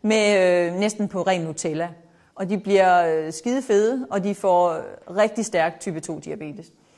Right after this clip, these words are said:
Så får man, så prøver man at behandle dem med en markedsført G L P et, og man kan se, så reducerer man faktisk blodsukkeret. Og så er det så efterfølgende, man kan se det i sammenhæng med, hvad der ville ske, hvis de ikke var i behandling. Man ser en stærk effekt.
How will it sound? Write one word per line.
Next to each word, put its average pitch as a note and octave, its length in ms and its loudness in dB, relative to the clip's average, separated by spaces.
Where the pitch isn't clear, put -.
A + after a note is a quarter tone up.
Så C4+ 160 -2
får C4+ 480 2
man, A3 320 -2
så B3+ 120 -4
prøver C4+ 200 2
man C4 160 2
at G#3+ 80 2
behandle A#3 340 0
dem G3+ 120 -2
med F#3 200 -4
en F3+ 120 -4
markedsført G#3 540 -2
G - 40 -10
L G3 160 0
P G3 80 -8
et, A3 120 -2
og A3+ 80 -2
man G3 100 -4
kan G3+ 100 -8
se, A#3 180 -6
så B3+ 120 -6
reducerer G#3 400 -2
man F3+ 180 -4
faktisk F#3 400 -8
blodsukkeret. F3+ 640 -4
Og A3+ 80 -10
så B3 80 0
er A#3+ 120 4
det A#3 120 -4
så A3+ 220 0
efterfølgende, G#3+ 720 -4
man G3+ 180 -4
kan G#3 100 -6
se A#3 220 -4
det A3 80 -2
i G3 100 -2
sammenhæng G#3 640 -2
med, G3+ 220 -2
hvad G3 160 0
der F#3 80 0
ville F3+ 180 -6
ske, A#3+ 200 -4
hvis F#3 120 -6
de G3+ 100 -6
ikke A3 140 -6
var G3 80 -2
i F3 40 -2
behandling. F#3 500 -6
Man F#3+ 120 -8
ser F#3+ 180 -4
en E3 80 -8
stærk E3+ 340 -6
effekt. F3 380 -12